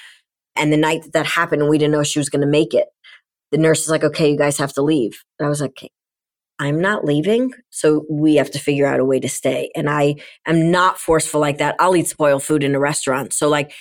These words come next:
the level of standing up for myself and her and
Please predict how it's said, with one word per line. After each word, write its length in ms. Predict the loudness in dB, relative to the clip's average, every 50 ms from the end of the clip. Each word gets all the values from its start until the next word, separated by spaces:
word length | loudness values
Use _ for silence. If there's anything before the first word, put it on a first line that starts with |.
| -20 -20 _ -2
the 60 | 0 2
level 400 | 2 2 2 2 2 0 0 0
of 160 | 0 -4 -4 -4
standing 520 | -8 -10 -4 -2 -2 0 0 0 0 0 0
up 220 | 0 0 0 -2
for 220 | -8 -4 -2 0 0
myself 560 | 0 0 -2 -4 -2 0 0 0 0 -2 -4
and 180 | -4 -4 -4 -4
her 420 | -4 -2 0 2 2 2 2 0 0
and 280 | -2 -2 -2 -4 -6